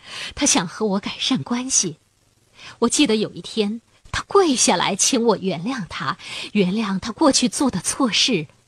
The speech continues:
这令我很震惊。他居然发生了这种变化，我不再观望，更加积极地参加进来。我们加入时，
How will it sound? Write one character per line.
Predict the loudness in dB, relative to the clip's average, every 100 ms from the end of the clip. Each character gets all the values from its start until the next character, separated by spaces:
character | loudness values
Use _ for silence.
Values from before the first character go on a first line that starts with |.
| _ -20 -20 0
这 | 4
令 | 8 8
我 | 8 4 2
很 | 2 0 0
震 | 0 0 0 -2
惊。 | 4 6 4 _ _ _ -18 -14 0
他 | 2
居 | 6 6
然 | 8 6
发 | 4 0
生 | 4 4
了 | 6
这 | 8 8 6
种 | 2 2
变 | 4 4 4
化， | 4 4 2 _ _ _ _ _ _
我 | 0
不 | 2 2
再 | 2 0
观 | 0 0 0 4
望， | 4 2 -10 -6
更 | 2 4
加 | 4
积 | 2 6 8 8
极 | 4 0
地 | -4
参 | -2 0 0
加 | 2
进 | 2 0
来。 | -2 -12 -14 _ _ _ _ _ _ _ _ _ _ _ _
我 | 4
们 | 4
加 | 2 -2 -2
入 | 0 0
时， | 0 -2 -6